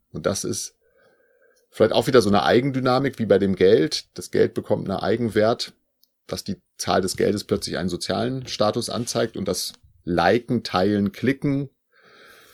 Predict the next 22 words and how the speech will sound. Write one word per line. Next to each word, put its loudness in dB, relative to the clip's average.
Kommentieren 4
bekommt 0
auch 4
so 2
eine 6
Art 4
Eigenwert, 2
dass -4
man 0
dann 0
plötzlich -4
sich -6
vergleichen 2
kann. -6
Wie -4
viel 0
hab -2
ich -4
denn 0
bekommen -2
für -8
diese -2